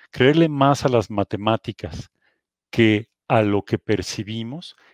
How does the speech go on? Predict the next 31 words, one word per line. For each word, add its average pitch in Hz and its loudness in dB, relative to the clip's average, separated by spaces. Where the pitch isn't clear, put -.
es - -6
algo 131 -2
que 110 -8
se 113 -4
debe 120 0
de 113 0
hacer - -6
con 107 -14
mucha 135 -6
prudencia, 101 -8
con 101 -12
mucho 113 -8
control, 104 -6
porque 123 0
puede 147 6
ser 143 2
finalmente 131 -2
que 117 0
estemos 117 -4
creyéndole 110 -2
más 98 -2
a 117 0
las 107 0
matemáticas 120 -4
que - -2
al 95 2
mundo 98 -4
real, 127 2
ahora 92 -2
sí. 160 -6
Entonces, 143 -2